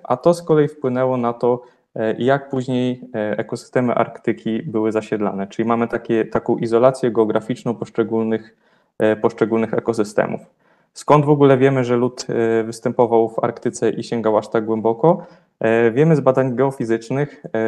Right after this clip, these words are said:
w czasie których monitorowano ślady erozji, e, lodowcowej na grzbietach śródoceanicznych.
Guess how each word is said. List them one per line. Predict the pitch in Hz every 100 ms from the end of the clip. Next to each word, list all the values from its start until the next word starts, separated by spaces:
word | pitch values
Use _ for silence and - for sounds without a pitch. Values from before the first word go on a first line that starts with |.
| 113 113 107
w | - _
czasie | 127 - 113
których | - 127 123 120 - -
monitorowano | 117 123 135 131 123 113 117 117 117
ślady | 113 117 110 110 -
erozji, | 117 113 113 113 110 110 - _ _ -
e, | 107 104 104 104 101 - - -
lodowcowej | 120 117 110 - 110 113
na | 117 131
grzbietach | - 110 104 107 -
śródoceanicznych. | 113 104 101 101 87 - - - _